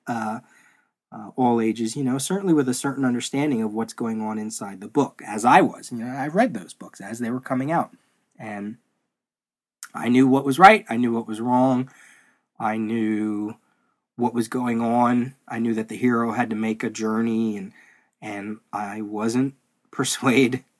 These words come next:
persuaded by what was in the book. I didn't go out and try some crack. You know, I, um, I wasn't in the porn business for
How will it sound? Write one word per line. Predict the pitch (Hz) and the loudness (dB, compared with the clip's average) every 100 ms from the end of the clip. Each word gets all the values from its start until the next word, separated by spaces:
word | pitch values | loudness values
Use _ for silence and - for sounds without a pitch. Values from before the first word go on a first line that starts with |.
| _ 110 123 123 120 113 110 - - | _ -10 -8 -8 -10 -12 -14 -18 -4
persuaded | 143 139 143 135 143 | -2 4 6 8 6
by | 123 120 123 123 120 | 8 8 8 4 2
what | 117 110 120 | -2 -2 -2
was | 110 | -2
in | 113 120 | 0 0
the | 120 | 0
book. | 104 135 107 | -2 -2 -4
I | |
didn't | 110 110 | -4 -4
go | 104 | -4
out | 110 - | -6 -8
and | |
try | - 107 | -6 -4
some | 113 110 | -4 -4
crack. | - 107 139 - | -2 0 -2 -2
You | 120 | -2
know, | 123 | 0
I, | 120 | 0
um, | 113 110 123 - | -2 -6 -10 -10
I | 110 | -6
wasn't | 113 120 117 | -2 0 0
in | 117 | -2
the | 110 - _ - | -4 -10 _ -2
porn | 120 120 | 0 2
business | 110 107 117 139 | 2 0 -2 -6
for | - 98 98 | -12 -14 -14